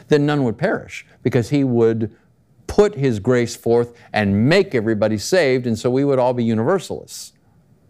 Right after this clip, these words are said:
No, there's hell, so there's no irresistible grace, but there is prevenient grace.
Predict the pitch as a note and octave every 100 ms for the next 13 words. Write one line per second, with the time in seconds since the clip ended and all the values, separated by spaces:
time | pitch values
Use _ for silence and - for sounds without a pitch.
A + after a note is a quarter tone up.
0 | _ _ - _ _ _ _ _ _ _
1 | _ _ - - - A#2+ G2+ C#2+ - -
2 | _ - A#2+ A2+ D#3 F#3 B2 A2 - A#2
3 | G#2+ G2+ B2+ A#2+ G#2+ G2+ G2 G2 A2+ -
4 | F2 D#2+ F2 C2+ - - G#2 D3+ C#3 -
5 | C3+ G3 E3 F2 - F2 - - -